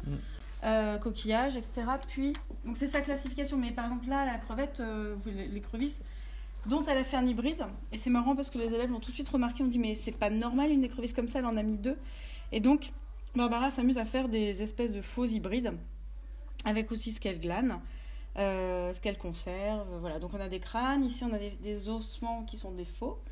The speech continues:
Speaker 2: euh, alors qu'à côté on en a justement des vrais. Euh,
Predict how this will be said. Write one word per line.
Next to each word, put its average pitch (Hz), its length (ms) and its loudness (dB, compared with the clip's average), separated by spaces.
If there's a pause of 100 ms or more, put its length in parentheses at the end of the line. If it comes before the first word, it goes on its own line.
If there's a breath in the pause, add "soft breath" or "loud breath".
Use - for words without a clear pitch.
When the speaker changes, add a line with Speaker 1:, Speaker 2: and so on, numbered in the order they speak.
(500 loud breath)
Speaker 2:
euh, 185 340 -2
alors 196 200 0
qu'à 208 120 -4
côté 196 260 -6
on 196 100 -6
en 185 100 -4
a 180 60 -4
justement 180 440 -6
des 170 120 -4
vrais. 170 300 -4 (540 loud breath)
Euh, 202 240 0